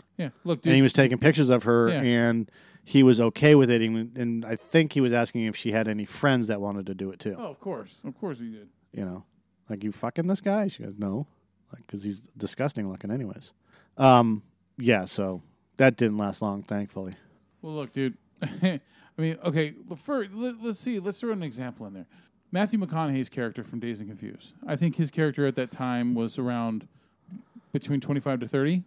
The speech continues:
Speaker 2: Okay.
Speaker 1: Okay. So was it okay for him to keep dating high school girls 'cause they all stay the same age, right? S-, was, is that okay? Let's say, let's just
Speaker 2: In,
Speaker 1: say
Speaker 2: in, when Dazed and Confused,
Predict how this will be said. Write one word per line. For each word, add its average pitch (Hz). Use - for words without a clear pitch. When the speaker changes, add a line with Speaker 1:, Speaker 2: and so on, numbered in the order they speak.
Speaker 2:
Okay. 127
Speaker 1:
Okay. 156
So 160
was 151
it 156
okay 160
for 143
him 151
to 135
keep 139
dating 139
high 147
school 135
girls 113
'cause 107
they 117
all 113
stay 123
the 104
same 120
age, -
right? 117
S-, -
was, 135
is 123
that 165
okay? -
Let's 185
say, 185
let's 269
just 233
Speaker 2:
In, 143
Speaker 1:
say 143
Speaker 2:
in, 143
when 139
Dazed 143
and 156
Confused, 139